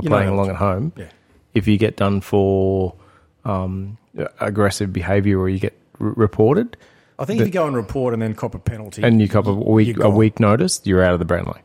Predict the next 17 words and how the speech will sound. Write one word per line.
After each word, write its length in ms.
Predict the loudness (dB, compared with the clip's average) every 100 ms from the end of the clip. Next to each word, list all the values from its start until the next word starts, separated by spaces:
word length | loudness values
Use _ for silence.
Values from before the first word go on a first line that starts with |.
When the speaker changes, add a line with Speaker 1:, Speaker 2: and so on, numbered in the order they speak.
| -14
Speaker 1:
Yeah, 160 | -14 -14 _
correct. 240 | -18 -14 -8
Speaker 2:
Yeah, 120 | -8 -6
Speaker 1:
You're 80 |
Speaker 2:
okay. 60 | -8
Speaker 1:
disqualified. 580 | -8 -10 -14 -16 -18 -10
So 120 | -6 -2
he, 100 | 0
Speaker 2:
Yep. 100 | -2
Speaker 1:
he 120 | -4
was, 400 | -2 -4 -4 -6
and 140 | -4 -4
then, 220 | -4 -4
Speaker 2:
Mm. 480 | -2 2 4 2 0
Speaker 1:
yeah, 260 | -4 -6
basically, 840 | -6 -6 -6 -8 -8 -6 -6 -8 -12 _ _ _ _ _ _ _ _ -14
oh, 200 | -14 -12